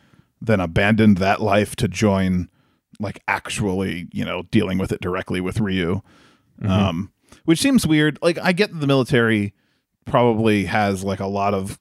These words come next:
Speaker 1: convoluted interests in magic if there is a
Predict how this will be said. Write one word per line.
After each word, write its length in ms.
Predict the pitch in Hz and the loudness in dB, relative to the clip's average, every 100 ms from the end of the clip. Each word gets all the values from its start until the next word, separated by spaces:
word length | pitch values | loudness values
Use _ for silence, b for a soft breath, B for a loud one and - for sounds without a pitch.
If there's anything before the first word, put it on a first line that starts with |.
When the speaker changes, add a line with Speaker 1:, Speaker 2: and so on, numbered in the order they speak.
| - | -12
Speaker 1:
convoluted 520 | - 117 110 110 98 | -2 0 2 2 2
interests 540 | 98 82 107 98 - - | -2 -4 -4 -6 -10 -4
in 320 | 110 101 95 | 0 2 2
magic 420 | 92 87 95 - | 2 0 -2 -4
if 180 | - - | -6 -4
there 160 | 101 92 | -2 -2
is 120 | 87 | -2
a 160 | 92 | -4